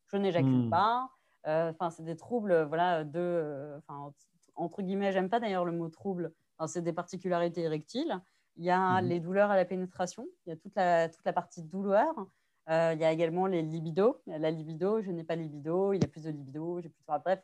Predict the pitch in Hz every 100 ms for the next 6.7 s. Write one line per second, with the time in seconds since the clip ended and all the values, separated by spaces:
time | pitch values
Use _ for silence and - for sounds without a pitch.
0 | - 147 139 135 117 165 175 190 190 -
1 | 202 180 185 190 196 185 175 165 175 208
2 | 269 - _ _ _ - 156 160 370 -
3 | 208 220 277 - 226 214 214 220 143 160
4 | - 175 190 180 190 220 233 220 190 202
5 | 262 240 196 185 196 185 226 - 214 202
6 | 190 226 311 202 185 226